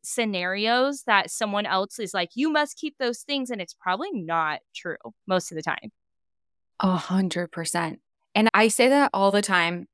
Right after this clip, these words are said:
Speaker 2: Like, that's a perfect example, especially with gift giving, because when we accept a gift internally, especially the closer the person is, the more we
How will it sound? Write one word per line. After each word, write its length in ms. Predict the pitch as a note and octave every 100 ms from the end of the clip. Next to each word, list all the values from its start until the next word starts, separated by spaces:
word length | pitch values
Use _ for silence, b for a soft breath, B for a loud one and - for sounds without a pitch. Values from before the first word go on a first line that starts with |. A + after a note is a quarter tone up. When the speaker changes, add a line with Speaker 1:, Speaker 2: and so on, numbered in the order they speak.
| _
Speaker 2:
Like, 100 | -
that's 220 | F3 F#3
a 80 | G3+
perfect 600 | - - F#3+ F#3+ C4 C#4
example, 640 | D#4 B3 F#3 E3+ E3 F3
especially 440 | E3 - F#3 - B3
with 140 | A3+ -
gift 300 | G3 F#3 -
giving, 400 | F3+ E3 F3 A3+ - _ _ _
because 340 | G3 G3+ G3+ -
when 140 | G#3 G#3
we 160 | G3+
accept 460 | F#3+ G3 - A3 -
a 60 | A3+
gift 500 | F#3 D#3+ D#3 - - _
internally, 840 | A3 A#3+ B3+ C4 A#3 G3 D#3+ D#3+ F#3+
especially 460 | G3+ - A3 A#3 A3+
the 100 | G#3
closer 400 | - B3 - C4
the 120 | G#3+
person 400 | G3+ F#3 F#3+ F3
is, 340 | G#2 D3+ D#3
the 120 | -
more 340 | E3 D#3+ F3+ F#3+
we 200 | F3